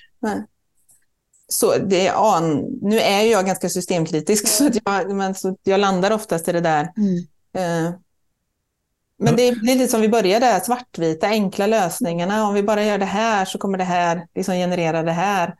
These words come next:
Speaker 1: Eh, och när, så fort vi börjar så, så, så går vi vilse. Jag får jättemycket förfrågningar om att föreläsa om den perfekta lektionen. Och den ska vara så här fem minuter start, och sen måste det vara en aktivitet för de orkar inte lyssna längre, och sen ska det vara det här. Och,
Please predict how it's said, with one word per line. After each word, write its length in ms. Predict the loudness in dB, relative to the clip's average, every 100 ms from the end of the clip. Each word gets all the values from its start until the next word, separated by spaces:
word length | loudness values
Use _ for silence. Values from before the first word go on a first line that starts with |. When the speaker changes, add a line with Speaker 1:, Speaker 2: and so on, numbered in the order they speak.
| -18 -20 _ -8
Speaker 1:
Eh, 280 | -4 -2 -4
och 260 | -4 -4 -2
när, 100 | -2
så 140 | -2
fort 160 | -2 0
vi 40 |
börjar 380 | 0 2 2 0
så, 240 | 0 -2
så, 260 | -2 -2 -4
så 140 | -2
går 140 | -2 0
vi 180 | 2 2
vilse. 460 | 0 -2 -4 -6 -2
Jag 220 | 0 2
får 160 | 0
jättemycket 680 | 0 0 -4 -6 -4 -4 -6
förfrågningar 540 | -4 -2 0 0 0 0
om 140 | -2
att 100 | 0
föreläsa 520 | 0 2 0 -2 -2
om 100 | -2
den 140 | -2 -2
perfekta 420 | -4 -4 -4 -4
lektionen. 580 | -2 -2 -2 -2 -4 -8 -20 -20 -14 -4
Och 100 | 0
den 180 | 0
ska 160 | 0 0
vara 180 | 0 0
så 100 | -2
här 80 | -2
fem 240 | -2 -2
minuter 300 | -2 -4 -4
start, 380 | -2 0 0 -2
och 60 |
sen 160 | -4 -2
måste 180 | -2 -2
det 40 |
vara 100 | -2
en 60 | -2
aktivitet 480 | -4 -4 -2 -2 -2
för 20 |
de 140 | -2 -2
orkar 180 | -2
inte 120 | -2 -2
lyssna 300 | -4 -2 -2
längre, 320 | 0 0 -2
och 80 | -2
sen 140 | -2
ska 120 | -2
det 60 | -2
vara 140 | -2
det 80 | -2
här. 340 | 0 0 0
Och, 140 | -2